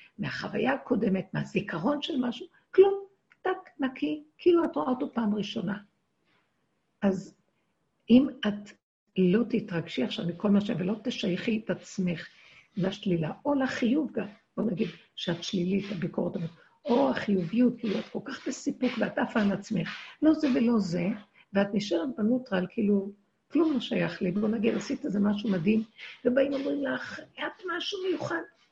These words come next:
לא תוכלי, באמת, לא תוכלי לסבול שיגידו לך שזה את, כי את יודעת שזה לא את. זה השם עליכם נתן לך משהו. אז אם את יודעת להפריד את עצמך מזה, זה חשוב. או מהשלילה. "וואי, איך עשיתי כזה דבר? איך אני",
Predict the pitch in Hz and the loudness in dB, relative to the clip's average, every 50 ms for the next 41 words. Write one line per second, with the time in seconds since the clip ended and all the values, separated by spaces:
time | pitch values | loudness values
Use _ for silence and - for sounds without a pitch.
0 | _ _ _ _ _ - 233 262 254 - 262 254 - - 262 247 202 202 202 202 | _ _ _ _ _ 2 2 2 2 0 -4 -4 -2 0 2 2 4 4 4 6
1 | 202 254 269 - - 220 214 208 208 247 - 254 240 240 233 208 208 - 233 208 | 6 4 2 2 0 0 0 0 -4 -4 0 0 2 2 2 0 -2 -2 0 0
2 | 220 233 226 - - 233 180 208 190 202 208 202 208 - - 165 160 202 190 175 | 0 0 0 -2 -2 -2 0 0 0 0 0 -2 -2 -4 -4 -4 -2 -2 -2 -4
3 | - - - - - - - 220 196 214 214 202 - 240 190 214 - 185 196 220 | -6 -6 -6 -6 -6 -6 -6 -8 -6 -6 -8 -6 -8 -8 -8 -6 -6 -6 -6 -6
4 | 220 202 - _ _ _ _ _ _ _ _ _ _ _ _ _ - 156 185 175 | -8 -10 -12 _ _ _ _ _ _ _ _ _ _ _ _ _ -4 -2 -2 -2
5 | - - 302 294 277 269 254 247 - - 240 208 202 - - - 208 196 202 202 | -2 -4 -6 -6 -4 -4 -4 -4 -4 -4 -2 -2 -2 -2 -4 -4 -4 -4 -4 -6
6 | - - - 190 - - - _ _ _ - - - - - - - 208 190 - | -8 -12 -16 -16 -16 -18 -20 _ _ _ -16 -16 -16 -16 -18 -6 -4 -4 -4 -4
7 | - - - 254 254 269 254 - 226 214 226 220 220 - 196 190 - - - 208 | -8 0 2 2 2 2 0 -2 0 0 0 0 0 -2 -2 -2 -2 -4 0 0
8 | 220 202 233 202 - - 196 - - - - 202 185 180 190 - - - _ _ | 2 2 2 -2 -4 -4 -8 -8 -8 -10 -4 -2 -2 -2 -2 -4 -8 -16 _ _
9 | _ _ _ _ _ _ _ _ 220 175 180 170 151 160 165 175 202 262 330 - | _ _ _ _ _ _ _ _ 0 2 2 2 2 2 2 2 2 0 -2 -4
10 | _ _ _ _ _ _ _ _ _ 175 170 - - - - - 202 160 160 - | _ _ _ _ _ _ _ _ _ -8 -8 -6 -8 -10 -8 -8 -8 -8 -8 -12
11 | _ _ _ _ _ _ - 220 220 240 254 233 208 208 208 - - 277 302 302 | _ _ _ _ _ _ 2 4 4 4 4 4 2 2 2 2 2 2 2 4
12 | 349 339 214 - - - - - _ _ _ _ - 277 277 277 269 262 214 285 | 2 0 -2 -4 -6 -12 -20 -20 _ _ _ _ -6 -4 -4 -2 -4 -2 -2 -2
13 | 254 - 294 - - 302 - 302 - 277 254 269 247 269 254 277 269 262 269 285 | -2 -2 -4 -6 -6 -6 -6 -4 -2 -2 -2 -2 -2 -2 -4 -4 -4 -2 -4 -4
14 | - - - 339 294 302 302 | -4 -4 -6 -6 -6 -6 -6